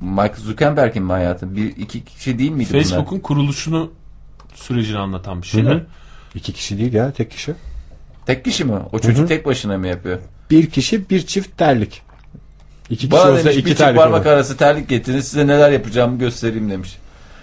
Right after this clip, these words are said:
Speaker 3: Sosyal ağ, e, önümüzdeki günlerde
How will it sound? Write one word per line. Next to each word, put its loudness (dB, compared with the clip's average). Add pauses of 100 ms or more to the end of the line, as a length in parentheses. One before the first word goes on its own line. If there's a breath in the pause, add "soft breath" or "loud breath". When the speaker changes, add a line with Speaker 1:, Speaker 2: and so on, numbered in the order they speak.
(120)
Speaker 3:
Sosyal 2
ağ, 4 (280)
e, 0
önümüzdeki 0
günlerde 0